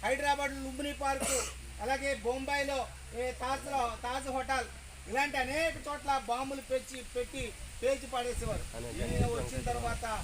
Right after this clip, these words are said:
ఎవడైతే మన దేశం వైపు చూస్తాడో వాడే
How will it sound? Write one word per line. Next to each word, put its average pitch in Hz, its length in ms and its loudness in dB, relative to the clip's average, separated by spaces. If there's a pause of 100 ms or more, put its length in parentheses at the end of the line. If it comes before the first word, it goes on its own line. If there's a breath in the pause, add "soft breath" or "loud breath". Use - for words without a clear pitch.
(360)
ఎవడైతే 262 520 4
మన 247 180 4
దేశం 247 440 0
వైపు 240 360 -2
చూస్తాడో 254 440 2 (480)
వాడే 294 300 6